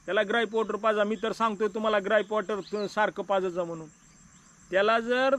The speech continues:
रोज जर ग्राईप वॉटर पाजलं तर ते अजिबात, ते तुम्हाला सांगतो, त्याचा पोटाचं गा-, बिघाड होत नाही,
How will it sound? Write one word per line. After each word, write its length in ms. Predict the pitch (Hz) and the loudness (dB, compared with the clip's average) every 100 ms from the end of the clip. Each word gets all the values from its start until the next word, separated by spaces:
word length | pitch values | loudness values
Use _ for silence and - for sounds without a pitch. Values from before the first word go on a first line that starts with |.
| 240 - 175 | -2 -12 -10
रोज 360 | 151 202 294 | -4 2 2
जर 160 | 247 277 | 4 0
ग्राईप 340 | 233 262 233 | 2 2 2
वॉटर 220 | 247 233 | 0 0
पाजलं 340 | 233 240 233 233 214 | 0 0 0 0 -2
तर 100 | 220 | 0
ते 60 | 240 | 2
अजिबात, 360 | 233 220 233 - | 0 0 -2 -4
ते 40 | 233 | -8
तुम्हाला 320 | 226 226 214 | -4 -2 -2
सांगतो, 300 | 214 214 208 | -2 -2 -2
त्याचा 200 | 196 196 | -2 -2
पोटाचं 460 | 175 208 196 185 180 | 0 0 0 -2 -4
गा-, 200 | 175 165 | -6 -6
बिघाड 340 | 160 170 156 | 0 2 2
होत 120 | 139 117 | 0 -6
नाही, 140 | 98 | -14